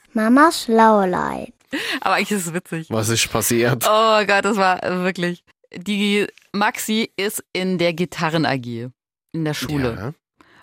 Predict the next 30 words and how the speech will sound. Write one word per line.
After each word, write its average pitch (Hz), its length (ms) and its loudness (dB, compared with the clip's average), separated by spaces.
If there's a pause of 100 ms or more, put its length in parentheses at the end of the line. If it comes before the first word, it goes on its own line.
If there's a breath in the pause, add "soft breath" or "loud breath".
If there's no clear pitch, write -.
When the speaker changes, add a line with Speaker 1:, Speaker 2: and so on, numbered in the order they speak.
Speaker 2:
Und 180 180 -6
ich 202 120 -4
hab 214 160 -4
den, 180 320 -2
ähm, 156 360 -2 (420)
Gitarrenlehrer 220 580 0
bisher, 220 1300 -2 (960)
kannte 202 260 -2
ich 156 80 -6
den 156 180 -2
nicht. 131 320 -6 (160)
Ich - 100 -20
wusste 190 220 -6
halt, 185 240 -2 (100)
ich - 160 -20
gehe 170 240 -2 (420)
Maxi 170 300 -6
dann 160 180 0
und 156 100 0
dann 151 120 -2
abholen, 190 300 -2
dann 160 100 -2
ist 160 80 -10
die 151 60 -12
gitarren 156 360 -8
A - 40 -6
G 147 160 -8
zu - 160 -12
Ende. 254 280 -2
Speaker 3:
Mhm. 123 260 -12